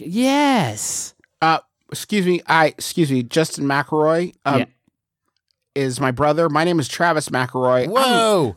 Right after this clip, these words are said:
Speaker 2: no, I don't know much about pot. Uh, what is the Rust Belt? <laughs> I've been really
Speaker 3: Good
Speaker 2: embarrassed
Speaker 3: question.
Speaker 2: to ask.
Speaker 1: Right, right. So there was a long time ago.
Speaker 3: Mm-hmm.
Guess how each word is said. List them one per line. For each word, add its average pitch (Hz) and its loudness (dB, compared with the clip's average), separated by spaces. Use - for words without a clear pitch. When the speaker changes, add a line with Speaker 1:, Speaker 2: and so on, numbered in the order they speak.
Speaker 2:
no, 165 0
I 226 2
don't 254 2
know 220 2
much 196 0
about 160 0
pot. 160 -4
Uh, 175 -4
what 330 -2
is 247 0
the 180 2
Rust 160 0
Belt? 165 0
<laughs> - -16
I've 269 2
been 277 -2
really 233 2
Speaker 3:
Good 196 0
Speaker 2:
embarrassed 196 2
Speaker 3:
question. 160 2
Speaker 2:
to 180 4
ask. 190 0
Speaker 1:
Right, 208 2
right. 170 0
So - 0
there 208 0
was 240 0
a 180 0
long 175 2
time 202 0
ago. 98 -2
Speaker 3:
Mm-hmm. 123 -2